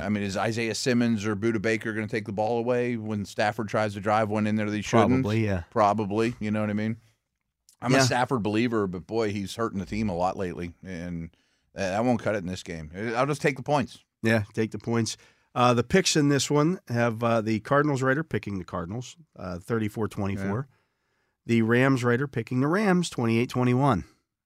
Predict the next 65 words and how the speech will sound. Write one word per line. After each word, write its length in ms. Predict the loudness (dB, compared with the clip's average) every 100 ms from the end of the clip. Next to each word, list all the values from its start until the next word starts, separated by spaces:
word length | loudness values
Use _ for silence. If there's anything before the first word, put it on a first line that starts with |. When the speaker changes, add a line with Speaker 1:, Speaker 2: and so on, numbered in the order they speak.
| _ _ _ _ _ 2
Speaker 2:
A 40 |
lot 80 | 4
of 60 |
splits. 520 | 4 4 2 2 -2 -2
Speaker 1:
A 60 |
lot 220 | 4 4
of 60 | 4
splits. 320 | 2 0 2
Speaker 2:
A 40 | 2
lot 60 |
Speaker 1:
I 20 | 4
Speaker 2:
of 40 |
Speaker 1:
mean, 60 | 4
Speaker 2:
splits. 420 | 2 0 0 2
Speaker 1:
writers 380 | 2 4 4 4
are 80 |
always 240 | 4 2 0
gonna 180 | -4 -4
lean 220 | -4 -6
towards 240 | -8 -10
their 100 | -10
team, 320 | -12 -16 -18
of 120 | -20 -20
course, 360 | -16 -14 -10
Speaker 2:
Eh, 60 | -4
Speaker 1:
you 60 | -2
Speaker 2:
not 180 | 0
Speaker 1:
know. 60 | 2
Speaker 2:
always. 520 | 2 2 0 -4 -8 -10
Speaker 1:
I, 140 | -6
I 80 | -2
mean, 160 | -2 0
<laughs> 40 |
yeah, 180 | 2 0
I 80 | -2
guess. 320 | -6 -8 -12
I 100 | -12
mean, 180 | -6 -4
but 200 | -4 -8
playoffs 440 | -2 2 4 2 -2
are 80 | -2
probably 600 | -2 -2 -2 -2 -2 -6 _ _ _
some 180 | 0 4
optimism, 540 | 4 2 0 0 0
at 80 | -2
least, 260 | -2 -4 -4
around 220 | -4 -2
their 120 | -4
team, 360 | -4 -4 -4 -6
you 120 | -6
know. 140 | -8 -10
Speaker 2:
Yeah. 260 | -8 -6 -8 _ _ _ _ 0
The, 180 | 2 4
uh, 40 |
F 200 | 2 0
P 140 | 2 4
I 80 |
prediction 560 | 4 2 0 0 0 0
is 220 | 0 -2
Rams 480 | 0 2 2 2 -2
fifty-eight 520 | -4 -4 0 0 0
percent 300 | -2 -4 -2
of 60 | -4
the 80 | -6
time. 340 | -8 -6 -8